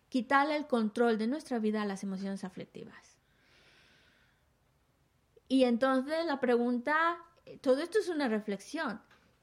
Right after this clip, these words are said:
que nos lleva a preguntarnos, vale, es maravilloso, sí se puede, sí se puede, y ahora como ser humano se puede,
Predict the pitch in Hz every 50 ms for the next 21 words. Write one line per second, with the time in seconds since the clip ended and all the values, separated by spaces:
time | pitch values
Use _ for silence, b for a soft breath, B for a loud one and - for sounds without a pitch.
0 | _ _ _ _ _ - 262 226 226 220 220 247 247 262 277 269 269 247 220 220
1 | 226 220 220 180 - 208 226 226 233 240 254 254 262 269 262 247 233 220 220 226
2 | 226 214 233 233 - 302 277 285 269 269 240 233 220 233 226 311 302 - 262 -
3 | - 226 220 208 220 233 269 285 311 - 294 294 285 262 254 254 247 285 269 277
4 | 269 262 269 262 269 262 - 240 220 - 254 254 240 220 B